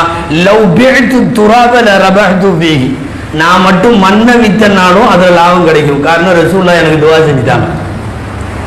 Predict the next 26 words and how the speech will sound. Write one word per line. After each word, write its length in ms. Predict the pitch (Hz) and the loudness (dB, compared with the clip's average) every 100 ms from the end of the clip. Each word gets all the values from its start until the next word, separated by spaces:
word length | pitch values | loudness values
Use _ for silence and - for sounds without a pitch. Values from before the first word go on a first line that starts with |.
| - | -4
ரசூலுல்லாஹ் 560 | 110 170 175 220 - - | 0 2 2 2 0 -2
ஸல்லல்லாஹு 200 | 151 160 | 0 0
அலைஹி 200 | 160 156 | 0 0
வஸல்லம், 280 | 175 214 - - - - - | 2 0 -2 -4 -8 -8 -4
"அல்லாஹ் 260 | 139 190 202 | 0 2 2
உனக்கு 240 | 202 190 | 2 2
வியாபாரத்துல 480 | 185 202 208 202 202 | 2 2 2 2 0
பரக்கத் 380 | 190 202 208 208 | 0 0 0 0
செய்யட்டும்னு 340 | 208 214 220 202 | 0 0 0 0
சொல்லிட்டாங்கல்ல, 480 | 208 196 190 180 202 202 - - - - | 0 0 0 0 0 0 -2 -6 -8 -4
அதனால 400 | 156 196 226 233 | -2 0 2 2
நான் 400 | 202 190 208 180 | 2 0 0 2
போய் 160 | 240 233 | 2 2
மண்ணை 560 | 196 185 226 247 180 | 2 2 2 2 2
எடுத்து 320 | 233 233 226 | 2 2 0
வித்தாலும் 840 | 214 196 160 214 175 165 196 277 - | 0 0 0 0 2 2 2 0 0
அதுல 220 | 214 226 | 0 2
பரக்கத்தாயிரும்." 880 | 214 190 185 170 165 143 139 147 139 - - - - - - - | 2 2 0 0 0 2 0 0 -4 -8 -12 -12 -12 -12 -12 -4
சொல்ல 280 | 170 240 | 0 2
வந்தது, 680 | 254 214 214 202 180 214 262 269 - | 2 2 0 0 0 2 2 0 0
ஹலாலாக 920 | 214 262 311 359 381 349 311 262 302 269 | 0 2 2 4 2 4 2 2 0 0
தொழில் 460 | 262 285 339 330 | 0 2 2 2
செய்ய 380 | 330 262 247 302 | 0 -2 0 2
ஆயிரம் 680 | 311 285 370 381 359 339 294 | 2 4 4 2 2 2 0
வழி 180 | 285 | 0
உண்டு. 580 | 294 269 233 202 147 - | 0 0 0 0 -2 -8